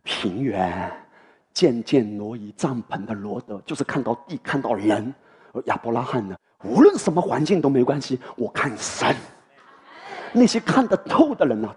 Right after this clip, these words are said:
真潇洒。我绝对不是说教会不要牧养职场的人，你千万不要误解。有钱没钱都是要牧养的人，因为耶稣的眼中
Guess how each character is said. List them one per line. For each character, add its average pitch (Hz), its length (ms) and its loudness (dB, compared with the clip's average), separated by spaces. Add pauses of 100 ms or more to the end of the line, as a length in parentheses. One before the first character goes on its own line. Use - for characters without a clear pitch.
真 214 300 0
潇 143 340 -2
洒。 - 200 -6 (1500)
我 160 80 -4 (100)
绝 - 360 -6
对 226 120 -2
不 120 200 -10
是 - 160 -4
说 143 180 2
教 180 140 4
会 147 140 0
不 131 260 -4
要 180 100 6
牧 175 220 -2
养 117 180 0 (200)
职 123 200 -4
场 123 180 0
的 107 100 0
人， 117 140 4
你 127 60 -4
千 - 220 2
万 220 100 6
不 131 80 -2
要 123 80 2
误 127 140 -2
解。 - 200 -8 (280)
有 196 260 6
钱 233 300 4
没 254 220 6
钱 - 240 4 (440)
都 233 220 4
是 180 300 0
要 147 120 6
牧 139 280 -2
养 107 220 -6
的 110 100 -8
人， 101 220 -4 (920)
因 190 120 6
为 147 120 2
耶 175 160 8
稣 180 160 -6
的 180 80 4
眼 139 200 6
中 143 220 0